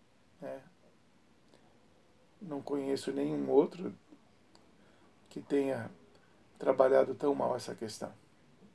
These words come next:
Uma pena, infelizmente, para nós brasileiros. A gente tá sozinho, a gente tem que se cuidar, usar máscara, higienizar as mãos sempre, tá?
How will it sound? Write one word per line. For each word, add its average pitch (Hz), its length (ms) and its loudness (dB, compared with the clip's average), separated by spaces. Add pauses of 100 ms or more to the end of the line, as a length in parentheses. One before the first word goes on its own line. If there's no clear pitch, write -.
(420)
Uma 170 140 -10
pena, 127 400 0 (420)
infelizmente, 175 580 -2
para 131 200 0
nós 117 220 -4
brasileiros. 123 720 -8 (1040)
A - 60 -2
gente 151 240 0
tá 151 100 2
sozinho, 131 560 2
a 120 40 -12
gente 131 240 -8
tem 135 140 -4
que - 100 -18
se - 80 -16
cuidar, 123 540 -2 (320)
usar 131 320 -2
máscara, 127 600 -6 (680)
higienizar 127 800 0
as 117 120 -4
mãos 123 400 -6
sempre, 127 480 -8 (1400)
tá? 120 220 -4